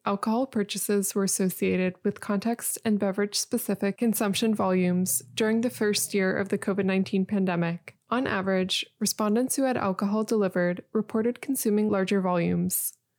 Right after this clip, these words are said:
People who bought alcohol to go reported larger volumes of wine at home and in bars. Next, we have a study in translational psychiatry titled Methamphetamine Use and M A-Induced Psychosis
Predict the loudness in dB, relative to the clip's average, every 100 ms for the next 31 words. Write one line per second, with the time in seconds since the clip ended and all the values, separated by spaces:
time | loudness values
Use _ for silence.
0 | _ _ _ -2 2 0 0 0 -2 0
1 | -2 0 0 0 -2 0 0 0 0 -2
2 | -4 0 0 2 2 0 0 0 0 2
3 | 2 2 0 0 0 0 -2 -2 -4 -2
4 | 0 0 0 0 -2 0 0 0 0 -2
5 | -4 -4 -4 -8 _ _ _ _ _ _
6 | _ _ _ _ _ _ _ _ _ _
7 | _ _ _ _ _ _ _ _ _ -2
8 | 0 0 0 0 -2 0 2 2 2 2
9 | 0 2 0 2 0 0 0 0 -2 -2
10 | -2 0 0 0 0 -2 -4 -2 0 0
11 | -2 -2 -2 0 -2 0 0 2 2 4
12 | 4 2 0 0 0 0 2 2 2 2
13 | 2 2 2 0 -2 -2 0 0 0 -2